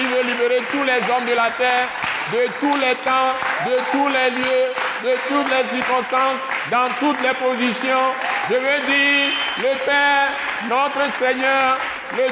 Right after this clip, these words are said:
Dieu merveilleux, le Dieu miséricordieux, compatissant, le Dieu d'amour, qui s'est manifesté en Jésus-Christ et qui nous a sauvés. Le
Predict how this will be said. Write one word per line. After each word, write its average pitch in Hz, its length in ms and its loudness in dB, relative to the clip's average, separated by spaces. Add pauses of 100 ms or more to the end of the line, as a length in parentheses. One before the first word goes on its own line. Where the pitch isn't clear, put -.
(100)
Dieu 269 340 0
merveilleux, 247 680 2 (340)
le 254 240 0
Dieu 254 140 -2 (140)
miséricordieux, 247 960 0
compatissant, 262 840 0 (340)
le 262 180 0
Dieu 269 200 0
d'amour, 262 480 2 (420)
qui 269 140 0
s'est 285 200 0
manifesté 254 840 0
en 254 220 2
Jésus-Christ 262 760 0 (320)
et 277 180 0
qui 285 100 -4
nous 262 220 -2
a 262 160 0
sauvés. 269 640 0 (480)
Le 269 100 0